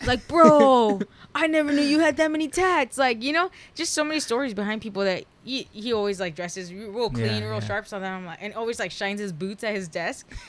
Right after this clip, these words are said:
Speaker 1: so they're, like, in perfect condition.
Speaker 2: <laughs>
Speaker 1: So you'd never think, like, this dude has, like, any ink on
Speaker 2: Yeah,
Speaker 1: his
Speaker 2: yeah.
Speaker 1: body, you know? He's,
Speaker 2: Yeah.
Speaker 1: like, very ho-, comb, ho-, comb over and everything.
Speaker 2: Yeah.
Speaker 1: But I, I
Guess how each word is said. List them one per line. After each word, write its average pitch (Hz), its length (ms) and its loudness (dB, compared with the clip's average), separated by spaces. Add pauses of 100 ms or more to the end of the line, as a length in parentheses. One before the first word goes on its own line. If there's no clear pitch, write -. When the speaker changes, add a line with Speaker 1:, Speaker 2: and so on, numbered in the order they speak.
Speaker 1:
so 233 100 -2
they're, 226 160 2
like, 196 240 0
in 196 160 -6
perfect 208 400 -6
condition. 208 460 -4 (100)
Speaker 2:
<laughs> 175 200 -8
Speaker 1:
So - 120 -4
you'd 233 300 -2
never 202 240 0
think, 190 180 -6
like, 170 160 -6
this 165 160 -10
dude 170 280 -8
has, 156 320 -10 (360)
like, 156 240 -14
any 165 420 -10
ink - 180 -4
on - 120 2
Speaker 2:
Yeah, - 20 0
Speaker 1:
his 165 100 -2
Speaker 2:
yeah. - 60 -6
Speaker 1:
body, 165 220 0
you 175 160 -2
know? 233 80 0
He's, 208 100 0
Speaker 2:
Yeah. 190 60 -2
Speaker 1:
like, 160 100 -6
very 170 460 -6 (160)
ho-, 185 100 -8
comb, 185 360 -4
ho-, 190 160 -8
comb 190 240 -4
over 185 220 -4
and 180 100 -2
everything. 202 400 -6
Speaker 2:
Yeah. 107 260 -6 (120)
Speaker 1:
But 190 300 -2
I, 170 280 -4
I - 20 -8